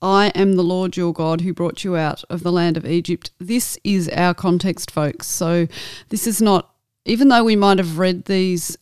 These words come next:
um, we will have read these precepts,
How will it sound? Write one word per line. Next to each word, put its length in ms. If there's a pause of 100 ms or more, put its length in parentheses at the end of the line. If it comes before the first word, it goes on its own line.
um, 520
we 100
will 200
have 140
read 180
these 440 (1080)
precepts, 720